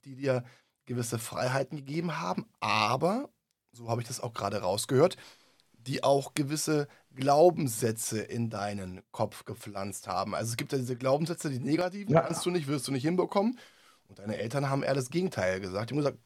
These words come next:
Speaker 1: „Mensch, lieber Ingo, wenn du sagst, du machst, dann mach es, viel Spaß dabei“,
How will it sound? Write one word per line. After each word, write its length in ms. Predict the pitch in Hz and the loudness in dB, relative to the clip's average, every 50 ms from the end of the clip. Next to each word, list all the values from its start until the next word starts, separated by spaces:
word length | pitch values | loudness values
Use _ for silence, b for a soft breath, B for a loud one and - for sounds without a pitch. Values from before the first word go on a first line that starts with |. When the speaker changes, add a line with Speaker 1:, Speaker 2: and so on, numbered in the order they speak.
| _ - | _ -10
Speaker 1:
„Mensch, 180 | 127 127 - - | -6 -6 -2 2
lieber 180 | 147 135 131 180 | 4 4 4 4
Ingo, 300 | 190 202 233 262 254 _ _ _ _ _ _ _ _ _ _ _ _ | 4 4 2 0 -2 _ _ _ _ _ _ _ _ _ _ _ _
wenn 120 | - 120 131 | -2 0 0
du 100 | 131 127 | 0 2
sagst, 380 | 117 131 147 175 - - - | 4 6 6 4 4 0 -4
du 40 | 143 | 0
machst, 400 | 147 165 240 240 - - - _ _ _ _ _ _ - | 2 2 2 0 -6 -12 -14 _ _ _ _ _ _ 0
dann 120 | 175 160 | 2 6
mach 160 | 151 175 180 214 | 6 6 6 4
es, 120 | 208 202 | 2 0
viel 180 | - - 196 170 | 0 -4 -4 -2
Spaß 320 | - - 160 156 185 - | 2 6 6 6 6 6
dabei“, 420 | - 202 175 185 190 196 214 247 | 0 0 2 2 2 2 0 -4